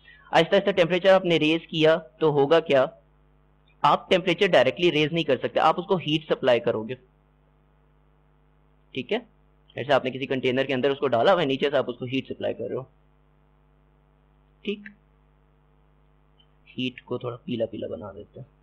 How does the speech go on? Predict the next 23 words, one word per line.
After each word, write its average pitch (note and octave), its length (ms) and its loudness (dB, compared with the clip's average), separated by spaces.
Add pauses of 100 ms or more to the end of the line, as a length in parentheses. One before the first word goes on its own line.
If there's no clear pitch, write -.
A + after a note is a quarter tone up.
(1900)
हाँ, - 200 -20 (360)
कुछ - 180 -8
और B2 160 0
नजर A2+ 280 -6
आने A2 140 -14
लग A2+ 180 -14
गया। B2+ 120 -6 (280)
अच्छा, D#3+ 180 0 (1000)
अ, C#3 440 2 (520)
ये D3 260 2
आपका F3+ 360 4
वो D#3 160 2
था D#3+ 220 2 (180)
जो D3 100 -4
solid C#3 400 0
था G3 260 -2 (340)
और D#3 300 4
आपने D#3 240 2
जब G3 140 0
heat E3 280 -4
देना F#3+ 220 4
शुरू F#3 240 0
की C#3+ 200 -6